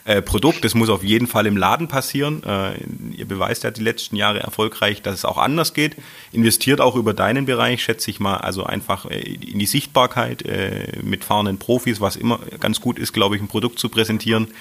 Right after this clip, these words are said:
wenn die zurechtkommen. Aber, ähm, war ja dann schon noch mal so aus deinem normalen Familienalltag sozusagen wieder der Schritt näher ans alte Leben, in Anführungszeichen, auch auf einer anderen Ebene. Aber wie, wie kam, also war das einfach ein attraktives Angebot? Waren die Kids alt genug?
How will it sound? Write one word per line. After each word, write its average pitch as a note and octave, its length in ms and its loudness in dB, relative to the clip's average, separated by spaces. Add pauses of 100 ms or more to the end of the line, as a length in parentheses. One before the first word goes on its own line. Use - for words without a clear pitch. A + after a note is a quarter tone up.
(340)
wenn G#2 160 2
die A2 100 2
zurechtkommen. A#2+ 600 2
Aber, G#2 280 2
ähm, G2+ 540 -8
war A2 220 4
ja C3 100 4
dann A#2 160 2
schon B2 160 2
noch D3 140 2
mal A#2+ 180 2
so A2 140 0
aus G#2 240 -2
deinem F#2+ 260 -2
normalen G2 520 -4
Familienalltag A#2 840 -2
sozusagen G#2 720 -2 (480)
wieder A2 220 2
der G#2+ 120 2
Schritt - 440 -2 (540)
näher A#2 320 4
ans A#2 200 2
alte G#2+ 220 2
Leben, C3+ 260 4
in D#3 80 2
Anführungszeichen, C3+ 760 2
auch - 180 0
auf G#2+ 180 0
einer G#2+ 80 4
anderen G#2 260 2
Ebene. F#3 480 -2
Aber G#2+ 300 -2
wie, A2 160 -6
wie A2+ 100 -2
kam, C3 340 0
also G#2 240 0
war A2 120 6
das G#2+ 120 0
einfach A2 180 0
ein A2 60 2
attraktives G2+ 460 0
Angebot? D#3 500 0
Waren A#2 180 2
die A2+ 60 -4
Kids - 240 -6
alt C3 280 0
genug? B2 340 2